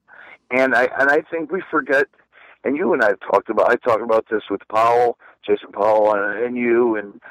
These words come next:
so, I mean, we've beaten this into the ground. To me,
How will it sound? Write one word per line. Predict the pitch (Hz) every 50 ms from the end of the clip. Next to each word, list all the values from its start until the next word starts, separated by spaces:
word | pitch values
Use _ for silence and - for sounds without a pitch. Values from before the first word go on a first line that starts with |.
| - - - _ _ - -
so, | 117
I | 98 110 123
mean, | 120 117 113 113
we've | 123 127 120 - _
beaten | - 147 151 139 - 131
this | 131 135 127 - -
into | 120 120 117
the | 110 110 110
ground. | - 143 151 - 269 262 233 147 104 - - - - - - _ _ -
To | -
me, | 143 143 156 185 220 247 220